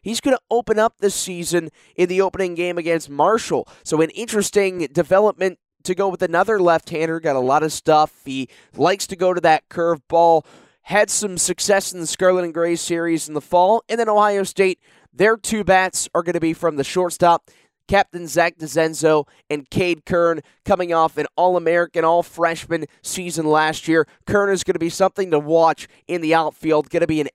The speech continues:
anchor to take an eye out for. He's a two-way player. He can hit. He batted three hundred plus last year and had some defense. So look for the young guys and the old to provide a spark offensively for Ohio State.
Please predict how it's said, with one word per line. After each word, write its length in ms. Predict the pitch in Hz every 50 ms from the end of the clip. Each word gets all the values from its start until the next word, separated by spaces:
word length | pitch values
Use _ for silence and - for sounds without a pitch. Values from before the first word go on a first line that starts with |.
| _ -
anchor 540 | - 180 196 196 185 - - 175 160 147 120 _ _ _
to 100 | - 156
take 260 | 147 - 196 180 - -
an 80 | 170
eye 260 | 160 160 160 165 160
out 240 | 160 160 160 156 -
for. 400 | _ - 160 160 165 160 156 139 _ _ _ _ -
He's 160 | 226 233 214
a 60 | 226
two-way 440 | 196 - 254 240 226 220 214 190 185
player. 460 | - - - 220 226 220 196 151 127
He 120 | 135 143
can 200 | 143 - 160 139
hit. 340 | 127 131 175 220 240 - _ _ _ _ _ _ -
He 80 | -
batted 420 | 127 - 170 180 196 208 208 202 190 -
three 200 | - 180 196 196
hundred 300 | 190 190 180 180 170 -
plus 320 | - 190 190 190 185 -
last 380 | - 180 180 180 180 - - -
year 120 | 185 185
and 140 | 185 185 185
had 180 | 175 175 175
some 200 | - - 180 170
defense. 560 | 156 - 175 175 175 - - 143 127 104 - -
So 180 | - 143 135
look 220 | 143 160 196 202 -
for 120 | - 226
the 80 | 208 208
young 280 | 196 214 226 240 247
guys 520 | 226 233 233 226 226 226 233 226 220 202 -
and 300 | - 185 202 214 214 208
the 140 | 214 214
old 420 | 226 233 220 202 180 170 170 160 147 139 _ _ _ _ _ -
to 180 | - - 175 170
provide 360 | - 170 160 165 175 180 165
a 80 | 151
spark 520 | 143 - - - - - 190 190 180 - -
offensively 600 | 160 160 - - - 175 170 - 147 139 143 147
for 200 | - - 139 139
Ohio 320 | 139 139 143 143 139 131
State. 340 | 123 - - 131 117 104 -